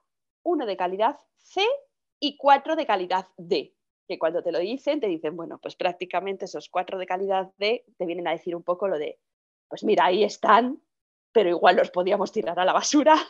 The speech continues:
<laughs> porque entran ahí en el mundo de las calidades y dices lo de, vale, pues entonces dices, "Tengo dos, tengo dos embriones, madre,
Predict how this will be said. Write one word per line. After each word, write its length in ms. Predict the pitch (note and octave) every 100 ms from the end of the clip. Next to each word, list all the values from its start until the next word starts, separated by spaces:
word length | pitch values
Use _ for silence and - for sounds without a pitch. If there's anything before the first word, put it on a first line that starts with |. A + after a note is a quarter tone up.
| _
<laughs> 200 | _ -
porque 580 | D4+ - - - - _ _ -
entran 300 | A3+ F3+ F#3+
ahí 80 | F3+
en 80 | F3+
el 40 |
mundo 180 | E3+ D#3
de 80 | -
las 80 |
calidades 400 | - C#3 B2+ D3
y 40 | F3+
dices 240 | E3 D#3+ -
lo 100 | G2+
de, 140 | - _ _ _ _ _ _ _ _ _ _ _ -
vale, 180 | D4 E4
pues 140 | F#3
entonces 420 | F3 F#3+ F#3+ C#4+
dices, 280 | A#3 F3 D#3
"Tengo 240 | D#3+ G3+ A3
dos, 440 | G3 C#5 - - _ _ _ _ _ _ _ _ _ _ _ _ -
tengo 280 | G#3 G3+ A#3
dos 260 | A3+ F4+
embriones, 680 | F4+ C4+ F#3 F#3 F#4 G4 - _
madre, 540 | F3 F3+ F#3 F#3 F3+